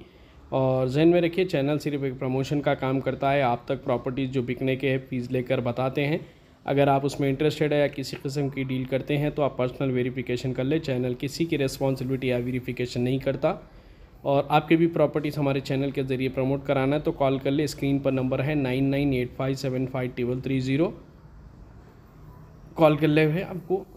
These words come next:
बुकिंग होगी। और अभी जो मैं आपको प्रॉपर्टी बता रहा हूँ, जलाल बाबा नगर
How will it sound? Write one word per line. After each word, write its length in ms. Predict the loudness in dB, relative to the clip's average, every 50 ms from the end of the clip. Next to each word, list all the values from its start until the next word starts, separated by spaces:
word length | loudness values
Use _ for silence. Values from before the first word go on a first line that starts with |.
| -20 -20 -20 -20 -20 -18 -10 -8
बुकिंग 260 | -6 -2 0 2 4 4
होगी। 260 | 4 2 0 -2 -6 -8 -12 -20 -20 -20 -20 -20 -20 -10 -6
और 480 | -2 0 0 2 2 0 0 -2 -4 -4 -4
अभी 200 | -2 -2 0 2
जो 140 | 6 8 8
मैं 120 | 8 8
आपको 240 | 6 2 2 0 2
प्रॉपर्टी 420 | 2 2 2 2 2 0 0 0 0
बता 240 | 0 0 0 0
रहा 120 | 0 2 2
हूँ, 220 | 2 2 2 2 2
जलाल 340 | 2 4 4 4 4 4
बाबा 280 | 4 4 2 4 4 2
नगर 420 | 2 2 2 2 4 4 4 4